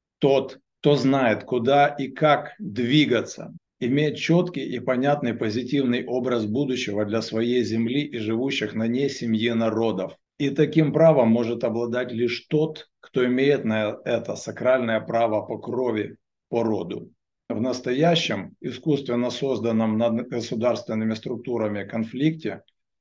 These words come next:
не может быть ни победителя, ни проигравшего. Война — это, образно говоря, повивальная бабка истории. Для территории Большой Руси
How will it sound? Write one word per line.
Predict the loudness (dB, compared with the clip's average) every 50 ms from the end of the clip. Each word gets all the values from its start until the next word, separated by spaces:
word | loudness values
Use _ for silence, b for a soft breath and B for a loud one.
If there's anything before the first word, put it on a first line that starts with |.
| _ _ -2
не | 0 2 2
может | 2 2 2 2 0 0 -2 -2
быть | 0 -2 -2 0
ни | -2 -2
победителя, | -2 0 -2 0 0 0 0 2 2 2 2 2 0 0 0 0
ни | -2 -4 -4
проигравшего. | -4 -2 -2 -2 -2 -2 0 0 2 0 0 -2 -4 -8 -12 -14 -14 -16 -20 _ _ _ _ _ _ _ _ _ _ _ _
Война — | -6 0 2 2 4 4 6 6 6 4 4 2 -2 -4 -10 _ _ _ _ _ -6
это, | -4 -2 0 2 0
образно | 2 2 2 4 4 4 4 2 2 0 0
говоря, | 2 2 2 2 2 2 4 4 4 4
повивальная | 4 2 0 0 0 0 2 4 6 6 6 6 4 2 2 0
бабка | 0 2 2 2 2 0 -2 -2 -4 -4 -4
истории. | -4 -8 -4 0 2 4 4 4 2 0 -2 -4 -8 -14 -18 _ _ _ _
Для | -6 -2 0 0
территории | 2 2 2 2 2 4 4 4 4 4 4 2 2
Большой | 0 -2 -2 -4 -4 -2 0 2 2 2
Руси | 2 0 -2 -4 -4 -2 0 0 0 0 -4 -8